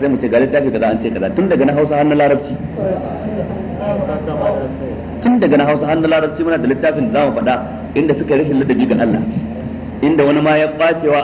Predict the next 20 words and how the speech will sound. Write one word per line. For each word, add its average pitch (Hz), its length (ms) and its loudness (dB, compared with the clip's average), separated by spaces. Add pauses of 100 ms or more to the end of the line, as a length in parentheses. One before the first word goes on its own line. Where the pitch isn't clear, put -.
Allah 147 260 0
allantaka 127 480 0
ya 135 140 4
ce 139 160 0
shi 135 80 0
shine 131 320 0
Allah 117 240 0
din, - 120 -4 (840)
inda 160 240 4
wani 151 160 4
ya 156 80 -2
ce 156 160 2
shi 151 160 0
yana 160 240 2
aiki 143 320 2
da 123 80 0
kun 143 240 0
fa 131 80 0
yakunu 123 400 0
ma, 104 160 0